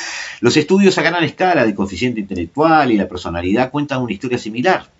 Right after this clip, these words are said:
de una distribución de curva de campana en la que la mayoría de nosotros no somos excepcionales,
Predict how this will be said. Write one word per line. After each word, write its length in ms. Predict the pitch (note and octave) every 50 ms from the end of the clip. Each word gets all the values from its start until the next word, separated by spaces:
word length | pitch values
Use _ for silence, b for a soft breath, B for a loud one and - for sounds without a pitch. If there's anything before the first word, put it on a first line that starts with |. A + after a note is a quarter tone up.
| _ _ _ _
de 140 | - F2+ F#2
una 180 | G2 A2 A#2
distribución 560 | A#2 A#2+ - - A#2 A#2+ A#2 G#2+ - C3+ C3 B2+
de 100 | B2 A#2+
curva 280 | B2 C3+ B2+ B2+ C3+
de 100 | C3 B2+
campana 460 | B2+ B2+ B2+ A#2+ - D#3 D3+ C#3 A#2+
en 80 | A2 G2+
la 80 | F#2+ E2+
que 100 | F2+ F2
la 100 | F2 F2
mayoría 380 | F2+ F2 F2 F#2 G2 B2 C3
de 80 | B2+ A#2+
nosotros 400 | A2+ G#2+ D3 C3+ - A2 G2 G2
no 100 | G2+ G#2+
somos 320 | - C#3+ C3 B2 A2 -
excepcionales, 800 | - - - A2+ - - E3 F#3+ F#3 D3+ G2+ F2+ F#2 F#2 -